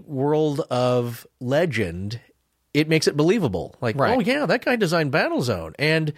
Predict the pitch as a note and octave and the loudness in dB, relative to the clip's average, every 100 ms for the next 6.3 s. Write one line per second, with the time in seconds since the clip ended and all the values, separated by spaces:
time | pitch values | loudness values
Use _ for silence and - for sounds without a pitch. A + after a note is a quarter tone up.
0 | - - A#3+ B3+ A#3 D#4 G#4 G#4 G#3 C3 | -8 -2 0 0 -2 0 0 0 0 0
1 | G#2+ G#2 C#3+ C3+ B2 - G#2 G2 G2+ F#2 | -2 -4 -4 -2 -2 -2 -4 -2 -2 -2
2 | F2+ F2 E2+ E2 G#2+ - - - _ - | -2 -4 -4 -4 -4 -8 -16 -20 _ -2
3 | C3 B2+ D3+ D3 C3 A#2+ - G3+ - G#2 | -2 0 0 0 0 -2 0 -2 0 -2
4 | F2+ A#2 - B2 C3+ C3+ D3 - B2 C3 | -2 -4 -2 0 2 0 -2 -2 -2 0
5 | B2 B2 A#2+ B2+ - F#3 D#3+ G#2+ F#2 D#2+ | 2 2 2 0 2 2 2 0 -4 -6
6 | - C2 - | -10 -12 -14